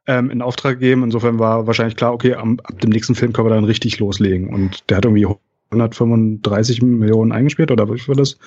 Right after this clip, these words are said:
Hundert, Achtzehn Millionen, okay, nicht mal. Also ja, war irgendwie so erfolgreich, aber wenn man sich anguckt, dass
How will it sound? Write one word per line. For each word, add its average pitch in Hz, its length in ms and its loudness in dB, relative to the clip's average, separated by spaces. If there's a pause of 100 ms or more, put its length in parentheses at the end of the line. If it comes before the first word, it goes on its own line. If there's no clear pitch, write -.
(280)
Hundert, 117 580 0 (360)
Achtzehn 135 320 -2
Millionen, 101 300 -2
okay, 101 240 -6
nicht 104 220 -8
mal. 95 240 -8 (400)
Also 120 160 2
ja, 107 320 2
war 113 180 -2
irgendwie 123 280 0
so 120 200 0
erfolgreich, 123 800 -2
aber 107 280 -2
wenn 104 80 0
man 104 100 0
sich 101 180 -6
anguckt, 107 480 -6
dass 104 320 -2